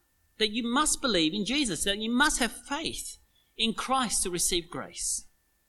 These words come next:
Roman Catholics have always believed in Jesus and in grace,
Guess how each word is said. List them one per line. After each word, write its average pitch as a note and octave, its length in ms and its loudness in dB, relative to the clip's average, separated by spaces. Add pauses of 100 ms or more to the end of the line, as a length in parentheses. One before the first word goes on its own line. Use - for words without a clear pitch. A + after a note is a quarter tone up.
(640)
Roman A#3+ 320 4
Catholics A#3+ 460 -2
have G3+ 140 2
always C#4 360 2
believed F#3 320 0
in D3+ 120 0
Jesus D3+ 580 0 (240)
and G3+ 180 2
in A#3 120 0
grace, B3 500 2